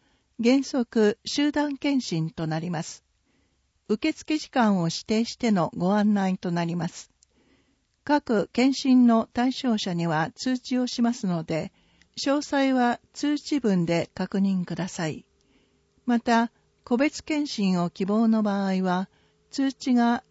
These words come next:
到着後、担当へ連絡ください。令和六年度の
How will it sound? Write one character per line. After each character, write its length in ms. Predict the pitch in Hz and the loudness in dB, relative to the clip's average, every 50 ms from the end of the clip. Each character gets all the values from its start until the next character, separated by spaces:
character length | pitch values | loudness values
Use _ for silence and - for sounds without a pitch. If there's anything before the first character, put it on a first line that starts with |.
| _ - | _ -4
到 180 | 254 247 254 | -2 -2 -2
着 380 | - - 247 233 - - 220 202 | -2 -4 -6 -6 -4 -4 -4 -2
後、 240 | 202 196 185 - - _ _ _ | 0 -2 -2 -4 -6 _ _ _
担 260 | - 214 226 240 247 | -4 -2 0 0 -2
当 340 | - - 233 220 220 214 208 | -2 -4 -2 0 0 0 0
へ 200 | 202 190 190 - - | 0 -2 -2 -4 -6
連 240 | 175 180 175 185 202 | -6 -4 -2 -2 -2
絡 260 | 190 175 - - - | -2 -4 -8 -10 -14
く 140 | - - 185 | -12 -10 -8
だ 100 | 180 165 | -8 -8
さ 220 | 175 - - 139 139 | -10 -10 -8 -8 -8
い。 120 | - - _ _ _ _ _ _ _ _ _ _ _ _ _ _ _ _ _ _ _ _ _ _ _ _ _ _ _ _ _ _ _ _ _ _ _ _ _ _ _ _ _ _ _ _ _ _ _ _ _ _ _ _ _ _ _ _ _ _ _ _ _ _ | -8 -8 _ _ _ _ _ _ _ _ _ _ _ _ _ _ _ _ _ _ _ _ _ _ _ _ _ _ _ _ _ _ _ _ _ _ _ _ _ _ _ _ _ _ _ _ _ _ _ _ _ _ _ _ _ _ _ _ _ _ _ _ _ _
令 300 | - 247 262 302 320 320 | 0 0 2 2 4 4
和 140 | 277 220 190 | 4 2 2
六 240 | 185 180 - - 226 | 2 0 0 2 4
年 240 | 233 233 226 214 196 | 6 6 6 4 4
度 100 | 180 160 | 2 0
の 300 | 165 160 160 165 - | -2 -2 -2 -2 -4